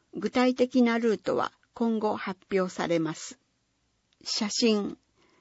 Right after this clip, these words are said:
写真は、千九百六十四年開催の東京オリンピックの聖火ランナーが、安城市内の国道一号を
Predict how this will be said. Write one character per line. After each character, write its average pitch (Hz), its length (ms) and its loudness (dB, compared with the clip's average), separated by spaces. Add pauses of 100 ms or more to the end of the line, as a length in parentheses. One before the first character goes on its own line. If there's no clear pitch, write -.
(200)
写 - 200 -4
真 233 380 2
は、 208 220 0 (320)
千 247 320 2
九 214 220 0
百 165 340 -6
六 180 260 -4
十 226 300 0
四 190 160 2
年 196 260 0
開 196 220 -6
催 180 380 2
の 175 240 2 (380)
東 240 220 2
京 233 260 6
オ - 140 -2
リ 214 160 -2
ン 220 80 -2
ピ - 160 -2
ッ 202 80 -6 (100)
ク - 100 0
の - 260 0
聖 240 280 2
火 220 180 0
ラ 220 140 2
ン 185 160 0
ナ 143 220 -2
ー 151 60 -6
が、 147 180 -4 (500)
安 240 240 6
城 226 240 6
市 233 180 -4
内 170 280 2
の 147 220 -4 (100)
国 185 280 -6
道 226 220 6
一 226 240 -2
号 170 280 2
を 156 200 2